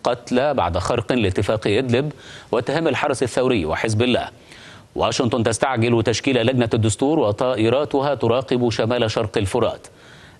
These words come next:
سلامة يعلن الربيع موعدا للانتخابات الليبية.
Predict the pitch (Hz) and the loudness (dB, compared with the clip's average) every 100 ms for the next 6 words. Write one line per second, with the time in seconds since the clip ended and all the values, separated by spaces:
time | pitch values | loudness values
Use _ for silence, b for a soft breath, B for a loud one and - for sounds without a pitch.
0 | B - 131 151 87 76 104 135 127 127 | B -4 -2 0 -2 -2 0 0 2 2
1 | 120 123 123 156 147 117 104 104 123 147 | 2 2 2 0 -2 -4 -4 0 2 2
2 | 117 139 143 151 107 110 117 117 113 113 | 0 0 0 0 0 0 -2 -4 -2 -2
3 | 113 120 127 110 85 - | 0 0 0 -2 -4 -10